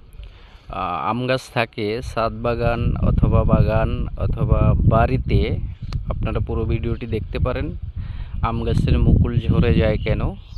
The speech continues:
তো আমরা বিস্তারিত কথা বলবো। তো আপনারা একটু খেয়াল করে দেখেন, এই গাছটাতে মুকুল আসছে, but মুকুলগুলো সবগুলো ঠিক আছে, এখানেও দেখা যাচ্ছে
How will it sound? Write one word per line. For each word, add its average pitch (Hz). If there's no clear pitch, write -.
তো 113
আমরা 110
বিস্তারিত 123
কথা 120
বলবো। 120
তো 101
আপনারা 139
একটু -
খেয়াল 127
করে 139
দেখেন, -
এই 123
গাছটাতে 120
মুকুল 127
আসছে, 127
but 123
মুকুলগুলো 123
সবগুলো 131
ঠিক -
আছে, 104
এখানেও 139
দেখা 107
যাচ্ছে 147